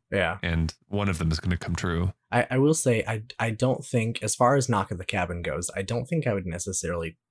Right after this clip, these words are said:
Speaker 1: qualify this as a horror movie. It's more
Speaker 2: Uh,
Speaker 1: of, like,
Speaker 2: no.
Speaker 1: a, like, a thriller, I guess. 'Cause
Speaker 2: Yeah,
Speaker 1: it's
Speaker 2: like a
Speaker 1: not like
Speaker 2: gore
Speaker 1: a,
Speaker 2: thriller,
Speaker 1: it's
Speaker 2: I would
Speaker 1: not like
Speaker 2: say.
Speaker 1: a, "Oh, there's a monster coming to get you." It's just, like, some weird shit's happening and it's kinda tense.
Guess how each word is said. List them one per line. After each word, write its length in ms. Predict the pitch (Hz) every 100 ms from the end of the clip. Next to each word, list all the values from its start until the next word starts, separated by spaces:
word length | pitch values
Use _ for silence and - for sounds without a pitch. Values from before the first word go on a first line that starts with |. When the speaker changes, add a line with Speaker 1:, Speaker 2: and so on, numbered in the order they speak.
| -
Speaker 1:
qualify 640 | - 76 76 80 57 64
this 200 | 69 73
as 140 | 71
a 80 | 71
horror 340 | - 78 76 73 67
movie. 380 | 87 82 87 _ _
It's 180 | 95 -
more 240 | 175 190
Speaker 2:
Uh, 40 | 185
Speaker 1:
of, 100 | 143
like, 260 | 104 104
Speaker 2:
no. 120 | 107 95
Speaker 1:
a, 400 | 82 80 82 -
like, 220 | 92 87 80
a 80 |
thriller, 880 | 82 - - - 80 87 110 123 131 -
I 100 | 143
guess. 540 | 135 147 156 - - - _ -
'Cause 120 | -
Speaker 2:
Yeah, 40 | 123
Speaker 1:
it's 60 |
Speaker 2:
like 60 | 160
a 80 | 156
Speaker 1:
not 100 | 151
like 200 | 147 -
Speaker 2:
gore 100 | 131
Speaker 1:
a, 160 | 120
Speaker 2:
thriller, 400 | 85 82 82 85 98
Speaker 1:
it's 140 | 127
Speaker 2:
I 40 |
would 60 | 147
Speaker 1:
not 120 | 143
like 200 | 131 110
Speaker 2:
say. 80 | 120
Speaker 1:
a, 180 | 110 104
"Oh, 180 | 117 110
there's 220 | 101 101
a 20 |
monster 400 | 98 95 101 -
coming 240 | 92 101 87
to 60 | 82
get 220 | 90 -
you." 240 | 78 80
It's 100 | 95
just, 260 | - 98 -
like, 380 | 85 82 - - _ -
some 260 | - 95
weird 260 | 87 85 80
shit's 300 | - 82 -
happening 480 | 80 67 80 69 78
and 80 | 71
it's 140 | -
kinda 280 | - 76 69
tense. 680 | - - 73 82 - -